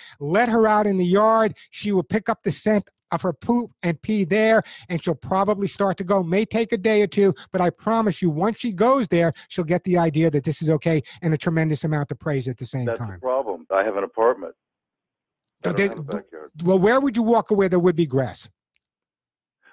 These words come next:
Speaker 2: Well, right outside the apartment, there's plenty of grass.
Speaker 1: Okay, so what I would do is let the neighbors know and maybe the landlord know, 'cause they, I don't want you to get a ticket that you're putting poop down.
Speaker 2: Yeah,
Speaker 1: But what
Speaker 2: yeah,
Speaker 1: I
Speaker 2: yeah,
Speaker 1: want you
Speaker 2: yeah.
Speaker 1: to do is take the poop,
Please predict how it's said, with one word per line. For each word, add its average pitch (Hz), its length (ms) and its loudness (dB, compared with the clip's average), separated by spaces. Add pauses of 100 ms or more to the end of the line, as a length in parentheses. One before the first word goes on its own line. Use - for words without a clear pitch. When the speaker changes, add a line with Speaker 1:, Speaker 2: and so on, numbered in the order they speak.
Speaker 2:
Well, 208 280 4
right 160 200 4
outside 143 340 0
the 107 40 -8
apartment, 117 380 0
there's 95 200 -8
plenty 95 220 -10
of 80 80 -16
grass. 107 280 -2
Speaker 1:
Okay, 240 200 2
so 208 160 2
what 202 140 4
I 226 160 4
would 269 160 -2
do 190 240 4
is 165 100 -2
let 202 160 0
the 202 80 -2
neighbors 196 380 2
know 165 180 2
and 165 80 0
maybe 180 220 2
the 160 80 0
landlord 170 500 2
know, 156 160 2
'cause 151 160 -4
they, 170 160 2
I 170 100 0
don't 170 120 0
want 170 140 -2
you 175 60 -2
to 160 60 -2
get 156 140 0
a - 20 -8
ticket 180 300 -4
that 147 160 -4
you're 156 80 -2
putting 160 240 -2
poop 165 220 -2
down. 165 320 0 (220)
Speaker 2:
Yeah, 120 200 0
Speaker 1:
But 180 100 4
what 202 80 2
Speaker 2:
yeah, 202 80 2
Speaker 1:
I - 20 2
Speaker 2:
yeah, 214 60 0
Speaker 1:
want 233 160 0
you 233 60 -6
Speaker 2:
yeah. - 20 -6
Speaker 1:
to 208 60 4
do - 40 4
is 170 100 0
take 208 260 -2
the - 80 -2
poop, 202 260 2